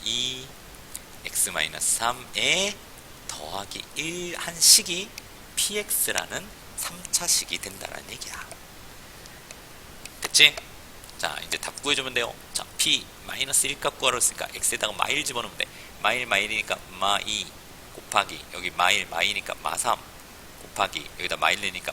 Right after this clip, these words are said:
마 사 더하기 일, 요렇게 되겠지. 이, 삼, 육, 육, 사, 이십사,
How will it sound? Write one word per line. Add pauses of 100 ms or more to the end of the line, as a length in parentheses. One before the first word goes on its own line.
마
사 (680)
더하기 (520)
일,
요렇게
되겠지. (580)
이,
삼,
육,
육,
사,
이십사,